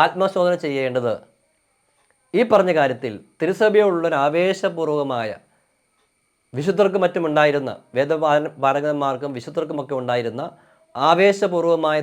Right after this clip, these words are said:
തിരുസഭാ സ്നേഹം, തിരുസഭയുടെ പ്രബോധനങ്ങൾ പഠിക്കുന്നതിനും പഠിപ്പിക്കുന്നതിനുമുള്ള നിതാന്തമായ ശ്രദ്ധ,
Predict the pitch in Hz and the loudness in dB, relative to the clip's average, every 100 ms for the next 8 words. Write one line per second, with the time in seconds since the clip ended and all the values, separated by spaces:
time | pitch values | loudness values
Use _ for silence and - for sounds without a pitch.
0 | 147 135 - 139 131 110 107 104 151 - | -4 -8 -6 -4 -4 -6 -8 -8 -10 -12
1 | _ _ _ _ - 180 208 196 190 185 | _ _ _ _ -4 2 4 6 4 2
2 | 151 160 170 170 170 165 131 139 165 160 | 2 2 2 2 -2 -2 -4 -4 -6 -4
3 | 165 156 143 127 147 147 156 151 139 135 | -2 -4 -4 -6 -8 -8 -4 -4 -4 -4
4 | 135 139 123 123 143 143 139 131 117 110 | -4 -4 -6 -2 -2 -2 -4 -6 -6 -8
5 | 98 | -4